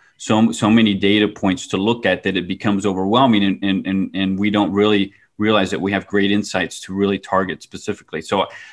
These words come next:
I see this attention to detail and effective marketing organizations in the top one percent of agents. They are fascinated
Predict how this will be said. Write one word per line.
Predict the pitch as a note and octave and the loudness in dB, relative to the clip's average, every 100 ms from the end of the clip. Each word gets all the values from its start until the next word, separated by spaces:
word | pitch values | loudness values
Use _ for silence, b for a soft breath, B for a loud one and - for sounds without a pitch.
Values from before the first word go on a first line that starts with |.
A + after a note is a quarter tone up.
| B | B
I | G#2 A#2 | -2 -2
see | - D3 | 2 4
this | C3 A#2 | 4 2
attention | A2 - A#2+ - A2+ | -2 2 2 4 0
to | G2 | 2
detail | G#2+ G2+ - G#2 | -2 -4 -2 0
and | G2 | 0
effective | - G2+ G2+ G2 | -2 -4 -2 -2
marketing | F#2+ G2 G2 G#2 G2+ | 0 0 -2 -2 0
organizations | G2+ F#2+ G2 F#2+ F#2+ - G2+ F#2 | 0 -2 -2 -2 -2 -4 -6 -4
in | |
the | E2+ | -4
top | D#2+ G2 G2 - | -4 -2 -2 -2
one | G2 F#2+ | -4 -4
percent | F#2+ - F#2 | -8 -6 -4
of | F#2 | -2
agents. | F#2 E2+ F2 - | -4 -6 -12 -6
They | F#2+ | -4
are | F#2 | -4
fascinated | - G2+ G2+ - G2 G2 F#2+ | -2 -2 -2 -2 0 0 -2